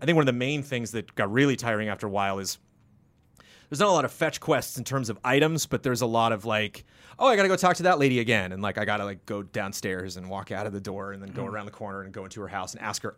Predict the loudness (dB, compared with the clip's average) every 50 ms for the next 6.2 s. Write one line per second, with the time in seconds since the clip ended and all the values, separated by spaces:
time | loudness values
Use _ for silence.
0 | -4 -4 -4 -4 -2 -2 -4 -4 -4 -8 -10 -10 -10 -10 -14 -14 -14 -10 -8 -6
1 | -2 -2 -2 -2 -2 -4 -6 -8 -10 -10 -14 -14 -12 -12 -10 -8 -8 -8 -10 -10
2 | -14 -14 -14 -12 -10 -10 -10 -10 -12 -16 _ -20 -20 -20 -20 -20 -20 -20 _ -4
3 | 0 2 4 4 4 2 -2 -6 -4 2 4 6 8 8 8 8 6 6 6 4
4 | 2 0 2 0 2 2 2 0 0 0 0 0 0 0 0 0 0 -2 -4 _
5 | _ _ -20 _ _ _ 0 2 4 4 4 2 -2 0 2 4 4 4 2 0
6 | -2 -2 -2